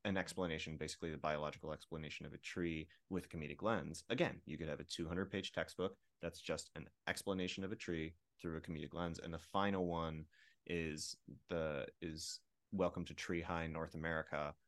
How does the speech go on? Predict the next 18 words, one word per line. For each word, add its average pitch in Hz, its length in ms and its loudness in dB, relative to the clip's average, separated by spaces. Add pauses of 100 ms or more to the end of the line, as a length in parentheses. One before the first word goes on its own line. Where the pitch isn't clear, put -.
(240)
which 87 180 -2
is 80 80 0
just - 160 -2
a 78 60 0
hundred 80 640 -2
ca-, - 220 -6 (180)
trees 80 440 0
made 80 240 0
into 82 220 -2
characters, - 640 2
which 113 220 4
is, 82 340 2 (440)
from 113 260 4
a 92 220 4
taxonomical 104 920 2
point 80 200 -2
of 76 60 -4
view, 60 240 -4